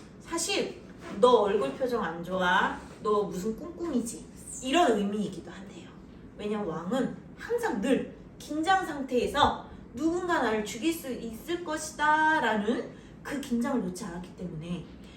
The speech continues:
가장 최측근인 사람의 표정을 읽는 것도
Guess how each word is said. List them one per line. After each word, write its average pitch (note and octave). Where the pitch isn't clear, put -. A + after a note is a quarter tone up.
가장 C#4
최측근인 G#4
사람의 F4
표정을 A#4
읽는 B3+
것도 A#3